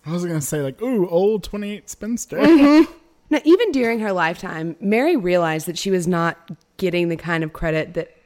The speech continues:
Speaker 2: men got in this field. Like, she wasn't naive about it. Anna Maria Penny, who was one of her friends, and who would sometimes go with her to look for fossils, wrote,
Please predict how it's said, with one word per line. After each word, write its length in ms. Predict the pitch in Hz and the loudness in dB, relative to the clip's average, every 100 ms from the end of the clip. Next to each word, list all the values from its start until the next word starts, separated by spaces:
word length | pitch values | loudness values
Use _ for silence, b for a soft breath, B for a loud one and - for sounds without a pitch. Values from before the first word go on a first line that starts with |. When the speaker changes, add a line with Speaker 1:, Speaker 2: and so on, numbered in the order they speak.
| - | -14
Speaker 2:
men 920 | 160 156 156 165 165 147 143 143 - _ _ _ | -10 -8 -6 -4 -2 -2 -4 -6 -10 _ _ _
got 380 | - 147 120 117 - | -10 -8 -6 -10 -8
in 220 | 151 147 | -6 -4
this 380 | 143 127 - - | -4 -8 -12 -12
field. 480 | 185 160 120 120 - b b b | -6 -4 -6 -12 -18 b b b
Like, 140 | 202 | -4
she 140 | - 208 | -2 -2
wasn't 400 | 196 196 208 196 - | 0 2 -2 -4 -6
naive 520 | 180 175 170 170 147 | -4 0 0 -2 -4
about 320 | 135 - - | -10 -14 -18
it. 280 | - - - _ - | -20 -20 -20 _ -4
Anna 260 | 214 262 | 0 2
Maria 400 | 269 214 180 170 | 0 0 0 -2
Penny, 600 | 165 - 302 262 151 165 - _ _ _ | -4 -8 -2 -2 -2 -8 -14 _ _ _
who 160 | 214 190 | 0 0
was 180 | 175 170 | 0 -4
one 160 | 180 | -6
of 80 | 170 | -6
her 100 | 170 | -8
friends, 600 | - 147 127 156 - - b b - | -8 -10 -10 -12 -14 -18 b b -4
and 160 | 202 165 - | -4 -4 -4
who 120 | 262 | -2
would 140 | 240 190 | -2 -2
sometimes 400 | 202 190 175 175 | -2 -2 -2 0
go 160 | 170 | 0
with 280 | 160 175 190 | 0 -2 -2
her 140 | 175 156 | -2 -4
to 60 | |
look 160 | 156 - | -4 -8
for 100 | 180 | -8
fossils, 560 | 156 135 - 170 165 | -8 -10 -12 -16 -14
wrote, 280 | 160 151 147 | -6 -6 -6